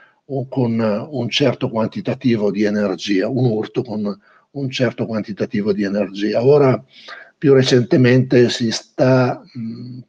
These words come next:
passando sempre più spesso da parte dei centri prova all'esecuzione di prove di tipo statico, ovvero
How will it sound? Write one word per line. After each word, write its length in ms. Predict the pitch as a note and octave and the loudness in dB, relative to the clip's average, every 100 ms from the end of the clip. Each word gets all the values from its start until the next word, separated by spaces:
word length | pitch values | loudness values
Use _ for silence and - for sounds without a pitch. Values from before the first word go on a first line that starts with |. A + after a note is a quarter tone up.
| - | -6
passando 840 | C3 - - C#3 C3 A#2+ A#2 A2+ | -4 -4 -2 0 0 0 0 -2
sempre 440 | - B2 A#2 A2+ | 0 -2 -2 -4
più 160 | G#2+ B2+ | -4 -4
spesso 580 | - - A#2+ A2 - A#2+ | -4 -4 -2 -2 -2 -2
da 140 | G#2+ | -2
parte 420 | - A#2+ G#2 - | -4 -6 -6 -6
dei 160 | G2+ G#2 | -6 -6
centri 480 | - A2+ G#2+ C3 B2 | -4 -4 -2 0 0
prova 480 | - G#2+ G2+ A2 - - - - _ | 0 0 2 0 -4 -10 -20 -20 _
all'esecuzione 800 | - A2 A2 A#2+ A#2+ - A2+ B2 | -4 -2 0 -2 -2 -4 -2 0
di 140 | A2+ A2 | 0 0
prove 300 | B2 A#2 A3+ | 0 0 0
di 140 | G3+ | -2
tipo 300 | - G#3 A#2 | -4 -6 -6
statico, 680 | - - B2+ G#2+ - - G#2 | -6 0 2 2 -2 -6 -4
ovvero 540 | G2+ G#2 A#2+ G#2+ F#2+ | -4 2 2 2 -4